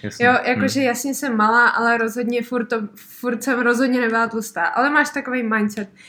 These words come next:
Speaker 2: Takže jsem, mm, se začala dívat do těch časopisů, tak tam máš prostě, že máš jíst,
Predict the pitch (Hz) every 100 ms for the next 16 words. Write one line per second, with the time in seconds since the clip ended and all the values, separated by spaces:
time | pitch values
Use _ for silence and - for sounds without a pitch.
0 | - _ 254 233 240 254 240 233 - -
1 | 220 214 254 220 233 202 202 190 190 175
2 | 247 240 - 240 - 233 220 208 - 202
3 | 202 196 196 - 196 - - 196 196 185
4 | 190 - 196 190